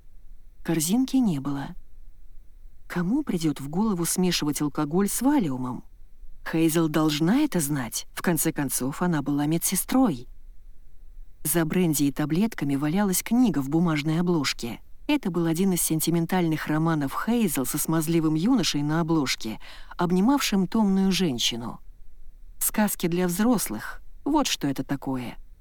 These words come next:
Эви говорила, что в некоторых из них есть непристойные сцены бурных страстей.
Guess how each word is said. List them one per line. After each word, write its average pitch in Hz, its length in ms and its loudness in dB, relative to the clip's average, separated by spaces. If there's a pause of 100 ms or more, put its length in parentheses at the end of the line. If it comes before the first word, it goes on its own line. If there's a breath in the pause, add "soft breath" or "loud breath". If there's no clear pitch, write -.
(760)
Эви 160 220 2
говорила, 160 460 0
что 151 200 -2
в 139 100 -4
некоторых 156 540 0
из 143 140 2
них 196 280 2
есть 151 300 0
непристойные 160 640 0
сцены 226 440 2
бурных 202 360 2
страстей. 165 680 0